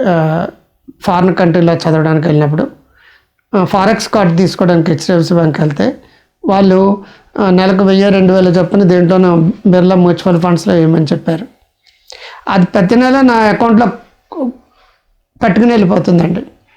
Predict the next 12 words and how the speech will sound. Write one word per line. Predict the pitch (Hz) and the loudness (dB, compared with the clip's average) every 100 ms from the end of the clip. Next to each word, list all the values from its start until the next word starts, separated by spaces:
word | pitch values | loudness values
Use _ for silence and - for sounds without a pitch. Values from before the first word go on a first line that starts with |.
| _ _ _ _ - _ - 240 | _ _ _ _ -20 _ -4 0
రీసెంట్‌గా | 196 269 269 320 294 262 | 2 4 2 2 2 2
ఎవరో, | 220 202 226 247 202 220 262 262 | 2 2 2 2 2 0 -2 -2
ఆ, | 214 190 175 185 - 185 | -2 0 0 0 0 -2
షేర్ | 147 196 196 | 0 0 2
మార్కెట్‌లో | 208 202 214 185 190 196 202 | 0 0 -2 -2 0 2 2
మ్యూచువల్ | 190 185 202 180 | 2 2 0 0
ఫండ్స్ | 190 180 190 | 0 0 0
అంటే | 170 175 | 0 2
ఏంటి, | 170 170 | 2 2
ఎలా | 185 190 175 | 2 2 2
గ్రో | 180 165 170 | 0 2 2
అవుతుంది | 165 165 165 160 175 | 2 0 0 2 0